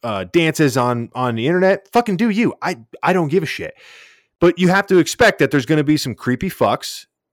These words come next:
There's gonna be dudes that are like, "Oh my God," you know, whatever. It's probably gonna be girls that are like, "Oh my God," whatever. Um, and, but the thing is, is that as long as you don't look at that like it's a complete shock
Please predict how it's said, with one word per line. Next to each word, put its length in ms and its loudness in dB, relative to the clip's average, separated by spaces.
There's 160 -2
gonna 160 2
be 120 0
dudes 360 4
that 100 4
are 40 6
like, 140 4
"Oh 140 -2
my 160 -2
God," 500 -2
you 60 -2
know, 160 0
whatever. 340 0
It's 100 -6
probably 260 0
gonna 160 2
be 100 2
girls 380 4
that 100 4
are 60 4
like, 160 0
"Oh 120 -4
my 140 -2
God," 400 0
whatever. 460 -2
Um, 400 2
and, 180 2
but 240 4
the 80 2
thing 240 0
is, 160 2
is 100 0
that 260 6
as 120 0
long 280 2
as 160 2
you 80 0
don't 260 4
look 240 0
at 120 0
that 200 4
like 160 2
it's 140 -6
a 60 -2
complete 500 -2
shock 560 0